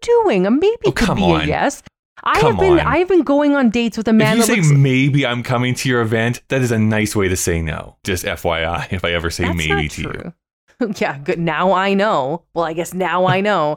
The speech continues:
Speaker 2: <laughs>
Speaker 1: And just for the record, if I say maybe to you, it really means I don't think I can, but I'm gonna try my fucking hardest.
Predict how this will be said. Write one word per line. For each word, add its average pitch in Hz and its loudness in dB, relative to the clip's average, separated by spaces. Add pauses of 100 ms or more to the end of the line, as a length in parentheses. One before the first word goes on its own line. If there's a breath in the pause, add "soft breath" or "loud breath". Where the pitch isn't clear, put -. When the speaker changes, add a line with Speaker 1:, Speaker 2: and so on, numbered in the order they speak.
(160 loud breath)
Speaker 2:
<laughs> - -20
Speaker 1:
And 202 -2
just 196 -2
for 226 -4
the 202 -2
record, 170 -2 (180 loud breath)
if 175 -4
I 185 0
say 190 -2
maybe 185 0
to - -8
you, 214 2 (240 soft breath)
it 226 -2
really 214 2
means 185 2
I 185 -2
don't 190 2
think 180 -2
I 170 0
can, 180 0
but 170 0
I'm 165 0
gonna 156 -2
try 170 -4
my 147 -2
fucking 202 -2
hardest. - -6